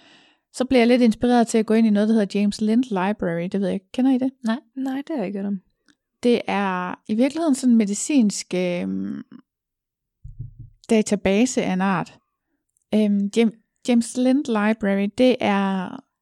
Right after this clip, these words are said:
Speaker 1: det er sådan et, et engelsk projekt med blandt andet Ian Chalmers, der, som er sådan en, øhm, han har også været med til at starte, øh, Cochrane Collaboration og sådan noget.
Speaker 3: Okay.
Speaker 1: Og det handler om, det handler om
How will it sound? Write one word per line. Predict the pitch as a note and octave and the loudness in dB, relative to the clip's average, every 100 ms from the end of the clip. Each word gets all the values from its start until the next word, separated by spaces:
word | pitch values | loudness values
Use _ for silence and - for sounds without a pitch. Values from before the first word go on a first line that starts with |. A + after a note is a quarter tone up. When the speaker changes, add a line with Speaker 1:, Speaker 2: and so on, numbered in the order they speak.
| _ | _
Speaker 1:
det | A#3+ | -2
er | A#3 | 0
sådan | B3+ A#3 | 2 2
et, | G3+ - | 0 -4
et | G#3 D4+ | -2 2
engelsk | C4 - | 2 0
projekt | - G#3 - C4 - - | -4 -6 0 -2 -2 -4
med | A3 G#3+ | 0 0
blandt | G#3 G3+ | 0 2
andet | G#3+ B3 B3+ | 2 2 2
Ian | A3 G3+ | 0 0
Chalmers, | - A3+ A#3+ B3+ G3+ - - - _ _ _ _ _ - | -2 0 2 2 2 -4 -18 -20 _ _ _ _ _ -6
der, | F#3 - | -6 -4
som | - A3 G#3 | -4 -2 -2
er | |
sådan | G#3 G#3 F3+ | 0 -2 -2
en, | F3+ | -6
øhm, | E3 E3+ - - - _ _ _ _ _ _ _ _ - | -8 -10 -10 -12 -16 _ _ _ _ _ _ _ _ -4
han | A3 | -2
har | |
også | G3+ | 0
været | G#3+ G#3 | 0 0
med | G#3 | 0
til | G#3+ | -4
at | |
starte, | - F#3 - - F#3 | -2 -2 -4 -4 -8
øh, | |
Cochrane | - B3 - F#3 F3 F3+ F3+ F#3+ _ _ _ _ - | -4 -6 -2 -2 -2 -2 -4 -6 _ _ _ _ -8
Collaboration | F#3 F3+ E3+ - - - - | -6 -4 -2 -4 -4 -8 -10
og | |
sådan | - - | -10 -10
noget. | - - | -12 -12
Speaker 3:
Okay. | - G#3 D4 G3+ C#3+ - - - - _ _ _ | -4 -4 -4 -8 -14 -18 -20 -20 -20 _ _ _
Speaker 1:
Og | A3 A3 G#3+ | -2 -2 0
det | G#3+ | 0
handler | A#3 A#3+ C4+ B3+ | 4 4 4 0
om, | - G#3 G3+ F#3+ - _ _ _ - _ _ _ _ _ - _ _ _ - - _ _ _ _ _ - | 0 0 2 -2 -8 _ _ _ -20 _ _ _ _ _ -20 _ _ _ -20 -20 _ _ _ _ _ -6
det | A#3 | -2
handler | G#3+ C4 D4+ | 0 2 0
om | - G#3+ G#3+ | 0 0 0